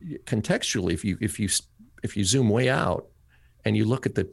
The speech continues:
the thing, it's like, "Wait a minute, this is a new thing." And then you have newer people that are saying, like, you have your Nehemiah Gordon, it's, "Yehovah, I can prove, you know, it's Yehovah."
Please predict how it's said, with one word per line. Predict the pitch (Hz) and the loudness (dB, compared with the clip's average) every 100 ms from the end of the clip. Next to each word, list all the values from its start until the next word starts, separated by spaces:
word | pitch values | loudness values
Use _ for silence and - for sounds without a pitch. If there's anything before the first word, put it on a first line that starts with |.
| - | -10
the | 107 | -10
thing, | - 190 170 | -2 0 2
it's | 95 | 2
like, | 113 - | 0 0
"Wait | 226 | 2
a | 113 | 2
minute, | 87 | 2
this | 170 151 | 2 4
is | 104 | 4
a | |
new | 92 98 113 107 104 101 - - | 6 6 6 6 4 2 -6 -4
thing." | - 143 120 | 2 2 4
And | 147 | 6
then | 202 | 6
you | 143 | 6
have | 113 92 | 4 4
newer | 113 175 107 | 4 4 4
people | - 82 - - 87 | 2 0 0 -2 -4
that | 135 101 | 0 2
are | 95 | 2
saying, | 95 110 95 92 85 | 2 2 2 0 0
like, | 85 82 - | -2 -2 -6
you | - 95 | -2 0
have | 90 | 0
your | 87 | 0
Nehemiah | 87 90 85 82 82 | 0 0 0 -4 -2
Gordon, | 120 113 104 101 | 0 0 0 -2
it's, | 104 - - - | -4 -6 -12 -4
"Yehovah, | - 123 127 123 139 110 | 4 4 4 2 2 2
I | 90 110 | 2 0
can | 113 | 0
prove, | 98 - 143 123 | -2 0 0 2
you | 101 | 2
know, | 98 | 0
it's | 92 | -2
Yehovah." | 120 135 131 117 113 98 92 | -2 0 2 0 0 0 -4